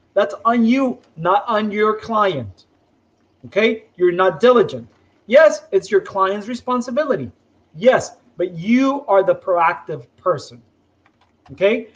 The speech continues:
So you need to be proactive. Good policy includes a five penalty, a five percent late penalty after five days, and work stoppage after thirty days past due.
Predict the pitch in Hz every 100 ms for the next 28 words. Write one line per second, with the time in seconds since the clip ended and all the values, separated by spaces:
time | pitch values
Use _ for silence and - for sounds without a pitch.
0 | _ _ - 226 214 233 330 320 254 269
1 | 262 - 208 160 214 - 165 151 165 -
2 | - 135 _ _ _ _ _ _ 151 143
3 | 262 339 - - 285 233 180 185 185 202
4 | 196 - 240 247 - 202 185 - - 226
5 | 285 285 - 262 240 - 208 190 _ _
6 | - 185 - 233 269 285 262 254 240 185
7 | 220 220 233 269 226 180 180 _ _ _
8 | - 202 - 202 - 208 190 185 139 104
9 | - _ _ _ _ _ _ _ _ _
10 | _ 262 294 262 240 - _ - 165 170
11 | 233 - - _ - - 269 277 170 -
12 | - _ _ _ - 240 240 240 220 240
13 | 233 208 190 - 175 147 131 123